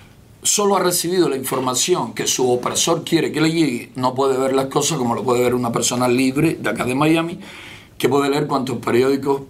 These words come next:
quiera y ver cuánta televisión le parezca. Allí las personas tienen un, una concepción del mundo y de, y de, y de Cuba misma,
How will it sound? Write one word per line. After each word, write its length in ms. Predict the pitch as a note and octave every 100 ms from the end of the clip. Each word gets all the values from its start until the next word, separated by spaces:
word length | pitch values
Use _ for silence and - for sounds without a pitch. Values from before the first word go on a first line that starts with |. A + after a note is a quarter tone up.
| - -
quiera 380 | - F3+ E3+ E3
y 100 | B2
ver 220 | B2 B2
cuánta 380 | B2+ A#2 A2 A2
televisión 720 | A2+ G#2+ G#2 - A2 A2+ A2
le 180 | A#2+ A#2+
parezca. 500 | A#2+ F3+ D#3+ - - - - -
Allí 200 | A2+ B2+
las 140 | C3
personas 440 | - A#2+ - C#3 A2
tienen 240 | C#3 B2
un, 320 | C3 C#3+ D3 - - -
una 280 | - C#3+ C#3
concepción 680 | C3 B2+ A#2+ A#2+ D3 C3+ A#2
del 160 | B2 B2
mundo 400 | D#3+ F#3+ G3+ F3+
y 60 | B2+
de, 180 | A#2 A2
y 60 | A#2
de, 180 | A2 A2
y 60 |
de 120 | A2+ G#2
Cuba 240 | E3 E3+
misma, 440 | F3+ G#3 G#3 G3+